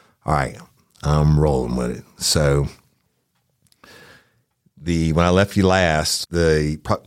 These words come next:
the defense had just got done, um, interviewing Detective Smoltz, and now it's redirect examination by the prosecution. And remember, when I say the name, it, uh,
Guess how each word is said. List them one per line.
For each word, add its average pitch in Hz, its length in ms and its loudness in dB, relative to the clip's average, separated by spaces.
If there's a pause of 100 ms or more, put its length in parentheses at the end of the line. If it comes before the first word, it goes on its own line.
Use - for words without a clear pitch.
the 87 100 -8
defense 87 520 -2
had 82 200 -4
just 85 200 -2
got 80 180 0
done, 80 400 2 (880)
um, 76 540 0 (100)
interviewing 78 800 0 (140)
Detective 80 420 -4
Smoltz, - 560 -2 (220)
and 78 420 -2
now 82 220 0
it's - 180 -6
redirect 87 540 0 (220)
examination 80 1040 -2
by 80 160 -4
the 76 80 -4
prosecution. - 720 -4 (2750)
And 92 180 2
remember, 87 440 2 (220)
when 82 140 -2
I 82 60 0
say 90 260 2
the 78 120 -2
name, 87 600 2 (140)
it, 78 260 -8 (100)
uh, 76 320 0